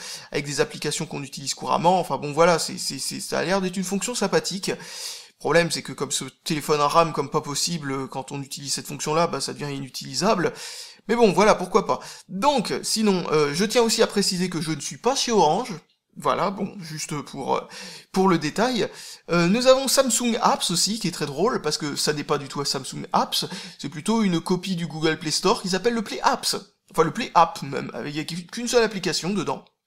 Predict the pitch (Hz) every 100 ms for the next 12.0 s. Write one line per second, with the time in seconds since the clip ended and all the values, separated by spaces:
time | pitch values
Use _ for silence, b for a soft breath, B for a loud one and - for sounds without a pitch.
0 | - - 220 185 170 185 165 - - -
1 | - - - - 131 - 147 - 143 143
2 | - 143 151 220 214 B B B B B
3 | B - 262 269 254 233 220 180 - _
4 | _ _ _ _ - - 170 220 226 196
5 | 180 175 - 160 - 151 147 170 254 160
6 | 139 - 208 202 180 160 - 151 143 190
7 | 226 180 170 262 - B B B 254 277
8 | 247 202 220 190 143 - 156 - 151 165
9 | 196 247 190 147 151 139 165 254 233 170
10 | - 156 165 175 156 220 190 160 165 -
11 | 202 196 175 170 151 151 151 - 220